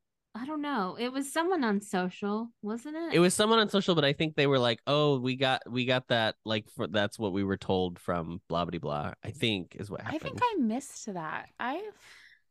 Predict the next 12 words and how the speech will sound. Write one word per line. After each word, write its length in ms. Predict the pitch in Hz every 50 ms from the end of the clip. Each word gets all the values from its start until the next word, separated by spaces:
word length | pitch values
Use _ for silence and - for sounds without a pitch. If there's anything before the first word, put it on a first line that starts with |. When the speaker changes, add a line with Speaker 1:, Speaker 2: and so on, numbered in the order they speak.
| _ _ _ _ _ _ - - -
Speaker 1:
No, 180 | 302 294 330 370
Speaker 2:
Yeah. 340 | 381 370 349 - - 330 339
Speaker 1:
um, 100 | 302 277 - - -
Freelak 480 | - 370 403 427 415 392 370 330 277 277
told 280 | 277 269 262 254 233 220
us. 420 | 208 196 196 196 - - - - 208 - - - - - _ _ _ _ _ _ _ _ _ - - _ _ _ - - - - -
Freelak, 360 | 311 330 330 320 320 311 285 - _ _ _ 226
Freelak 420 | - - 330 349 359 349 330 339 -
shared 380 | - - 294 285 285 285 269 269 -
something. 580 | - 220 202 196 196 - 185 180 175 180 214 208
<gasps> 1120 | - 403 392 349 - _ _ _ _ _ _ _ _ _ _ _ - - - - _ -
Speaker 2:
Hi, 120 | - 139